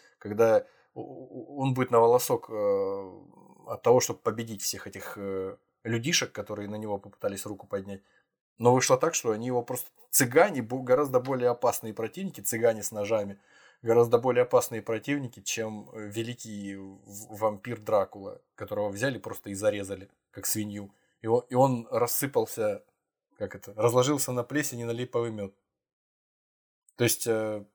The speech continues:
хотя вот эта вот история про то, что после смерти вампир рассыпается в прах,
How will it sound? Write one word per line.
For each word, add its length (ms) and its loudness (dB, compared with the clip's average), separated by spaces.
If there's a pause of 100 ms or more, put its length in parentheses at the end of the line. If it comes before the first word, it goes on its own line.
(440)
хотя 280 6
вот 160 8
эта 120 6
вот 160 2
история 380 2
про 160 2
то, 100 -4
что 560 2
после 260 -6
смерти 400 -2
вампир 460 -6
рассыпается 680 -2
в 100 -20
прах, 300 0